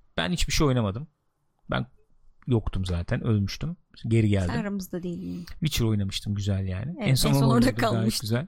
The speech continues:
Speaker 1: Bir şey oynayamadım. Şu şeyi oynamayı hakikaten istedim, onu da söyledim ya. E, Marvel, e, Ultimate Alliance.
Speaker 2: Hmm, onu oynamak,
Speaker 1: Üçü. Yani bir,
Speaker 2: evet.
Speaker 1: bir, bir bakayım istedim, orada bir karakter açayım, açayım. Bu aralar böyle bir beni ferahlatırdı o ama altmış dolar abi, mümkün değil oynamak,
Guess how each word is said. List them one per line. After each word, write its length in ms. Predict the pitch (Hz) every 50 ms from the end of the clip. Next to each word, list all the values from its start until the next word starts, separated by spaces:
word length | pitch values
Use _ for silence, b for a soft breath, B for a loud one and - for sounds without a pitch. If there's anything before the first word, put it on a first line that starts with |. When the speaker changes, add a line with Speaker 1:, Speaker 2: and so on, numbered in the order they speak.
| - -
Speaker 1:
Bir 80 | 127
şey 140 | - - 151
oynayamadım. 440 | 131 127 123 127 123 113 110 107 104 B B B B
Şu 140 | - - 220
şeyi 240 | - - 220 202 196
oynamayı 300 | 185 185 180 175 175 170
hakikaten 300 | 165 - - 147 156 139
istedim, 340 | 127 - - 135 120 127
onu 80 | 131 139
da 60 | 131
söyledim 360 | - - 139 123 123 131 135
ya. 80 | 120 107 107 - - - - -
E, 200 | 143 120 113 117
Marvel, 340 | 117 120 127 127 127 120 123 - - - _ _ -
e, 200 | 123 113 110 117
Ultimate 440 | 117 117 120 113 - 131 113 - 113
Alliance. 340 | 110 110 104 104 101 104 - - - - - -
Speaker 2:
Hmm, 400 | - 226 220 214 214 208 202 202
onu 160 | 220 226 233
oynamak, 220 | 233 226 - 220 226
Speaker 1:
Üçü. 140 | - -
Yani 200 | - - - 294
bir, 60 | - 427
Speaker 2:
evet. 140 | - - 466 403 -
Speaker 1:
bir, 100 | - 453
bir 40 | 440
bakayım 340 | 339 - - - 381 403 381
istedim, 360 | - - - 254 190 175 175
orada 180 | 180 180 165 160
bir 80 | -
karakter 400 | - - 175 170 160 - - 175
açayım, 320 | 143 127 - - 147 135 131
açayım. 280 | 131 - - 156 147
Bu 100 | 170 180
aralar 300 | 170 160 156 165 160 151
böyle 200 | 156 160 151 147
bir 100 | 147 131
beni 140 | 147 156 151
ferahlatırdı 680 | - - 156 147 147 139 143 156 147 - - 143 120 123
o 40 |
ama 280 | 151 190 208 151 156 -
altmış 380 | - 120 - - - - - -
dolar 200 | 139 120 113 117
abi, 240 | 127 139 131 107
mümkün 380 | 104 113 120 127 - - 175 143
değil 120 | 117 107
oynamak, 340 | 107 107 113 117 113 117 120